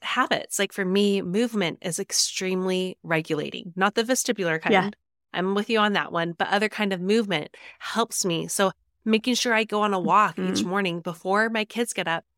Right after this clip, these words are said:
Speaker 1: who need a lot, you know, I, that helps me be regulated as I show up to them,
Speaker 2: Yeah.
Speaker 1: which is
Speaker 2: It's
Speaker 1: huge.
Speaker 2: huge. It's huge. I actually, I'm sure then you've talked about habit stacking on here. Okay,
Speaker 1: Yes.
Speaker 2: great.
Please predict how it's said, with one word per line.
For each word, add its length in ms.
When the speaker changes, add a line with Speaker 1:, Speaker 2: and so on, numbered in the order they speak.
Speaker 1:
who 100
need 200
a 40
lot, 560
you 140
know, 420
I, 340
that 220
helps 380
me 140
be 140
regulated 600
as 200
I 120
show 400
up 240
to 140
them, 100
Speaker 2:
Yeah. 160
Speaker 1:
which 120
is 160
Speaker 2:
It's 160
Speaker 1:
huge. 0
Speaker 2:
huge. 440
It's 140
huge. 280
I 60
actually, 420
I'm 100
sure 220
then 200
you've 140
talked 220
about 180
habit 340
stacking 720
on 160
here. 320
Okay, 140
Speaker 1:
Yes. 100
Speaker 2:
great. 280